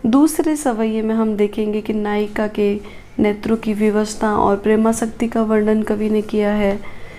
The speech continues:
इसमें हम देखते हैं कि कोई एक नायिका है, वो अपनी सखी से कहती है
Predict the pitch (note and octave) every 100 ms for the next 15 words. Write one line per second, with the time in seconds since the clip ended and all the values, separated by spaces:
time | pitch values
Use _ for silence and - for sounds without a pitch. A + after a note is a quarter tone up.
0 | - - B3 B3+ B3 A#3+ A3 G#3+ G#3+ -
1 | A3 G#3+ G#3+ G#3+ A3 G#3+ G#3 G#3 G3+ G3+
2 | G3+ G#3+ G#3 G3+ G#3+ A#3 A3+ G#3+ - G#3
3 | - G#3+ G#3+ G3+ G3+ G3+ G#3 G#3 G3